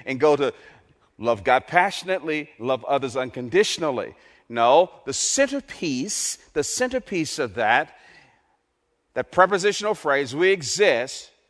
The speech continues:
by or to glorify God by making disciples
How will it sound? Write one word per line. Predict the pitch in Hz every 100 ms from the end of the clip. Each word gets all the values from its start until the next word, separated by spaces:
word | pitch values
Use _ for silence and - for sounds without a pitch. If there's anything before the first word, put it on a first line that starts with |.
| _ _ _ 110
by | 127 156 175 185
or | - 139 131
to | - 214 156 147
glorify | 135 180 180 175 151 135 123
God | 143 190 151 98 98 123 131 _ _ _ _
by | 120 113 180 160 135 139 156 180 233 269 240 _ _ _ _ _ _ _ _
making | 131 160 185 180 160 143
disciples | 143 - 156 139 - 101 90 127 - - - - -